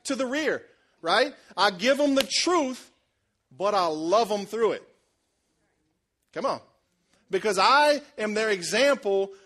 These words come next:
of how their relationship with God is supposed to go. See, most of us can't get it right because we didn't have a good example.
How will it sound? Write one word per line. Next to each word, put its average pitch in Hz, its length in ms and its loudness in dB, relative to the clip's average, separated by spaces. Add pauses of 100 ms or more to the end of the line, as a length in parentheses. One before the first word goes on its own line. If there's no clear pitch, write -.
(140)
of 165 160 -4
how 226 260 2
their 226 120 -2
relationship 220 640 -4
with 190 180 -6
God 202 260 0
is 185 120 -6
supposed 190 380 -6
to 185 80 -4
go. 160 280 -4 (2000)
See, 196 160 -8
most 269 280 2
of 240 120 0
us 208 120 2
can't 220 220 0
get 208 140 -2
it 190 60 -2
right 226 180 2
because 196 240 -6
we 190 80 -10
didn't 190 140 -6
have 180 80 -2
a 170 40 -10
good 170 120 -6
example. 156 420 -8